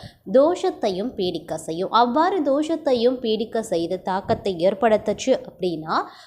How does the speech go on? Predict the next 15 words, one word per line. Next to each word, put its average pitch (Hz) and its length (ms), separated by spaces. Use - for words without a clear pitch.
பனிரெண்டு 381 480
ராசிக்காரர்கள் 285 960
மத்தியிலையும் 170 260
ஒரு 226 240
விதமான 226 640
விளைவுகள் 214 760
அது 175 260
ஏற்படலாம். 156 580
ஒரு 370 260
சில 381 220
ராசிக்காரர்களுக்கு 294 1300
கிரகணத்தின் 294 720
காரணமா 214 680
நன்மையும் 233 640
விளையும், 160 320